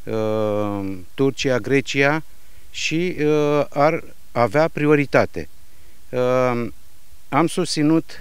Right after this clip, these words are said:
și susțin și voi susține această mare investiție pentru Zimcea și pentru Teleorman, pentru că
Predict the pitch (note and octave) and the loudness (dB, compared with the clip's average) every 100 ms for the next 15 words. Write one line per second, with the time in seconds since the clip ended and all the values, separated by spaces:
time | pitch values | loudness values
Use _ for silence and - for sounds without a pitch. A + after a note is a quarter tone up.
0 | - - D3 D3+ - C3 - D3 B2 B2 | -10 -6 -4 -4 -4 -4 0 -2 0 0
1 | D3 E3 - C3+ - C#3 A#2+ D3 C3+ C3 | 0 0 -2 -4 -2 0 0 -2 -4 -2
2 | B2 B2 A#2+ G#2+ G2+ B2+ - A2 B2+ B2+ | 0 0 0 -2 -4 -8 -4 -2 0 -2
3 | A2+ G#2+ G2 C#3 D3 C#3 - C3+ B2+ A2 | -4 -4 -2 -2 0 -4 -2 -4 -4 -4
4 | A2 A2 C3 D3+ D3+ D3 C3+ B2 - C#3 | -2 -2 -2 -4 -4 -4 -6 -6 -2 0